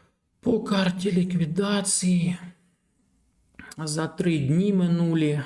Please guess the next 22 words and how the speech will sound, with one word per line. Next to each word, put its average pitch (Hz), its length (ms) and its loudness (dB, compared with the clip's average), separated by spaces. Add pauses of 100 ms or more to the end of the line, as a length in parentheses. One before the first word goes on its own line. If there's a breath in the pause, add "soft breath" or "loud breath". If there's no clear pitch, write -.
(120 loud breath)
А 151 60 -4
зараз 147 280 -2
подивимося, 156 500 0
де 151 160 0
в 147 60 0
нас 143 160 0
там 139 200 0
налипла 147 460 0
ліквідність. 180 760 0
От, 127 340 -4 (120)
і, 156 760 -2
е, - 400 -8 (520)
чому 165 420 -2
саме, 156 680 -2
ну, 147 240 -4 (1080)
так, - 300 -4
не 165 160 2
подивимося, 147 640 0
да? 175 480 -2 (220)
Не 147 200 -2
працює. - 680 -6 (280)
Цікаво. 165 600 -6